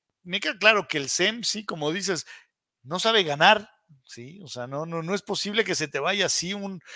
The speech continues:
un juego, pero también hay que darle mucho crédito a la ofensiva de, de Acatlán. Ahora,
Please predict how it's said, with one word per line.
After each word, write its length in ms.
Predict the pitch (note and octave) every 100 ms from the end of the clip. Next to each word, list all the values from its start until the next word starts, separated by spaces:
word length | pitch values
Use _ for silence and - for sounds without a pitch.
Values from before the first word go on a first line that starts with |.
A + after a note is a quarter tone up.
| - -
un 140 | F3
juego, 500 | - F3 E3 F3 B3+ _ - _ _ _ _
pero 180 | - E3+
también 220 | E3 E3+
hay 80 | A3+
que 80 | F#3+
darle 200 | F#3 F3+
mucho 260 | E3+ E3 D#3+
crédito 340 | E3+ F3 D#3+
a 40 |
la 60 | C3
ofensiva 460 | A#2+ C3 B2+ E3+ E3+
de, 260 | C3+ A#2
de 120 | B2
Acatlán. 440 | B2 B2 B2+ F#3 A3+
Ahora, 300 | F3+ E3+